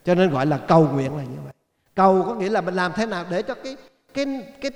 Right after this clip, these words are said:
công việc nó được thành, thành tựu. Mà muốn thành tựu thì chúng ta phải nguyện làm cho bằng, bằng được. Thì cái cầu nguyện đó nó mới đúng với cái tinh thần của,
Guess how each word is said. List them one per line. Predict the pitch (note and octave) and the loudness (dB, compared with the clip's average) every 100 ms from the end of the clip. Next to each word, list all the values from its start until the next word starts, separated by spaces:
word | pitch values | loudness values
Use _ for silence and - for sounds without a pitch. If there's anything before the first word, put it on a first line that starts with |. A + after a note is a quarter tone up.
| - - | -4 2
công | C4+ B3 | 2 4
việc | F#3+ F3+ | 2 2
nó | A#3+ | 0
được | B3 F3+ - | 0 0 -2
thành, | F#3+ G#3 A#3 F#3+ _ _ _ _ _ _ - | -4 -4 -8 -14 _ _ _ _ _ _ -14
thành | E3+ | -12
tựu. | D3 A#2+ C3+ - _ _ _ _ | -12 -14 -14 -20 _ _ _ _
Mà | D#3+ F3+ | -2 0
muốn | G3 D#4 A4 | 2 2 2
thành | A3+ G3 E3 | 0 0 0
tựu | D#3 E3+ | 0 0
thì | D#3+ | -2
chúng | B3 D4 | -2 -2
ta | D4 A3+ | 0 -2
phải | G#3+ A3 | 0 0
nguyện | F#3+ F#3 F#3 A3+ | 4 8 8 8
làm | G#3 F3+ F3+ | 6 4 0
cho | G#3+ A3+ | 0 2
bằng, | G3+ F#3 A3+ A#3+ - - _ _ _ _ _ _ | 2 0 -2 -8 -14 -20 _ _ _ _ _ _
bằng | E3+ F3 | -10 -8
được. | D#3 C#3+ C#3 - _ _ _ _ _ _ | -8 -12 -16 -20 _ _ _ _ _ _
Thì | E3 | -8
cái | G3+ | -6
cầu | A#3 G#3 G3 | 2 6 6
nguyện | F#3 E3+ E3+ | 6 2 0
đó | G#3+ A#3 C4+ - - - | 0 -2 -4 -10 -18 -6
nó | A#3 | -4
mới | B3 | -2
đúng | A3+ D4 F#4 | 2 2 4
với | D4+ | -2
cái | A3+ | -2
tinh | A#3 A3+ A3 | -2 -2 -2
thần | F3+ D#3+ C#3+ | -4 -4 0
của, | D#3 D#3+ A3+ | 0 0 -2